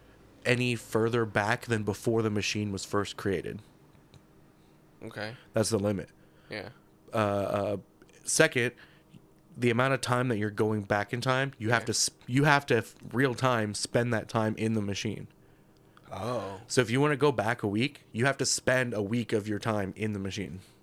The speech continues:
Speaker 2: Oh, shit.
Speaker 1: Yeah. And then you come out the machine, and there you are a week earlier.
Speaker 2: Damn.
Speaker 1: Right? It's so weird.
Speaker 2: Yeah.
Speaker 1: And who, for all you know, people could be waiting for you right there 'cause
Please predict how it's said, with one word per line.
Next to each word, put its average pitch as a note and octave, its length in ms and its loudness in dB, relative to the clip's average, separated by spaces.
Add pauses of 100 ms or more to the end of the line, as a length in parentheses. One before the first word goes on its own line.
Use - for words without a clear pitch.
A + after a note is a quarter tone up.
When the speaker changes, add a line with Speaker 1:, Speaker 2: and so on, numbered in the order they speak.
(140)
Speaker 2:
Oh, G#2 260 -14
shit. - 320 -16 (260)
Speaker 1:
Yeah. A#2 240 0 (1800)
And B2 100 6
then A#2 100 0
you A#2 120 0
come A#2+ 240 0
out A2+ 160 -2
the A2 60 -2
machine, G#2 440 -2
and G2+ 160 -4
there G#2 100 0
you G#2 160 0
are G#2 120 2
a G2 80 2
week G2+ 320 -2
earlier. G2+ 420 0 (760)
Speaker 2:
Damn. G2+ 240 -14 (400)
Speaker 1:
Right? A#2+ 420 2
It's - 160 -4
so C#3+ 160 4
weird. A2+ 340 2 (320)
Speaker 2:
Yeah. G2+ 140 -10 (340)
Speaker 1:
And A2+ 240 -4 (280)
who, C#3+ 180 2
for C#3 160 0
all C#3 120 6
you C#3+ 120 2
know, B2+ 180 2
people B2+ 260 -2
could A#2+ 140 0
be A2 80 2
waiting A2+ 280 2
for G#2+ 140 -4
you G2+ 140 0
right G2 200 -2
there G2 320 0 (260)
'cause - 100 -4